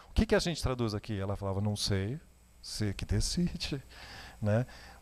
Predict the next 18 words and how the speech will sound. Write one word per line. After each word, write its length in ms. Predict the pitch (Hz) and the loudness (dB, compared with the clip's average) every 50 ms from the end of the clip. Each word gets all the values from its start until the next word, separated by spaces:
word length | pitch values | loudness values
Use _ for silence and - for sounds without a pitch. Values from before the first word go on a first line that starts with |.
| - - - - - | -20 -20 -18 -12 -4
Você, 220 | 107 104 98 - - - - | -2 -2 -2 -2 -6 -12 -6
toda 200 | - 107 110 117 | -2 2 2 2
tradução 540 | - 117 120 113 120 113 - - - 110 110 | 4 4 2 4 4 2 2 2 2 2 2
é 40 | 113 | 4
uma 140 | 131 156 | 4 2
traição. 560 | - - 180 190 214 - - - 160 139 123 117 | 2 4 2 2 2 0 4 6 6 6 8 6
Você 240 | 113 107 - 120 | 4 2 2 2
vai 140 | 104 117 113 | 2 2 2
trazer 320 | - 120 117 110 101 113 104 | 2 2 2 2 2 0 -2
a 40 | |
sua 160 | 98 - 113 107 | -2 -2 -4 -6
vivência 460 | 101 101 104 98 107 101 95 - 110 | -4 -4 -4 -4 -2 -4 -4 -4 -6
de 100 | 110 131 | -6 -6
vida, 440 | 147 147 139 131 131 131 120 117 110 | -6 -4 -4 -2 -2 -2 0 -2 0
de 80 | - | 0
onde 160 | 104 98 - | -2 -2 -2
você 260 | 98 104 - - - 139 | -2 -4 -2 -2 -2 0
mora, 640 | 143 127 127 123 123 120 120 120 113 113 113 117 | 2 4 4 6 6 4 4 2 2 0 -2 -4